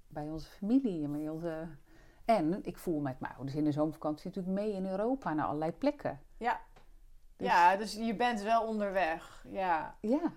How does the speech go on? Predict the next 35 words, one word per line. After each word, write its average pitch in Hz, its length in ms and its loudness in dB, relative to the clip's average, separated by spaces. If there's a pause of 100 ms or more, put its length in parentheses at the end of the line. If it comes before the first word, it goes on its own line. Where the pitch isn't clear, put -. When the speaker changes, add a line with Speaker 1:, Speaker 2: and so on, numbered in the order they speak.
Speaker 2:
je 185 60 -14
Speaker 1:
dus - 20 -8
Speaker 2:
ziet 185 80 -4
Speaker 1:
we 214 60 -8
Speaker 2:
wel 202 80 0
Speaker 1:
voeren, 185 160 2
mijn 175 120 4
Speaker 2:
dingen. 180 140 4
Speaker 1:
ouders 175 200 0
voeren 180 240 -4
vroeger 196 300 -8
op 151 120 -6
Engeland. 233 540 -2
Later 180 320 -4
zijn 160 260 -2
ze, 156 280 -4 (840)
he-, 175 180 -14
hebben 160 180 -6
ze 151 80 -6
een 165 60 -2
ander 175 260 -4
schip, - 460 -8
eh, 165 80 -10 (1120)
gekregen 160 840 -4
of 139 140 -10
laten 147 360 -6
bouwen. 151 440 -2
En 143 240 -4 (240)
daar 156 160 -8
voeren 156 320 -2
ze 151 100 -6
mee 135 160 -2
in 135 80 -6
Scandinavië. 151 960 -6
Speaker 2:
Mhm. 190 260 -8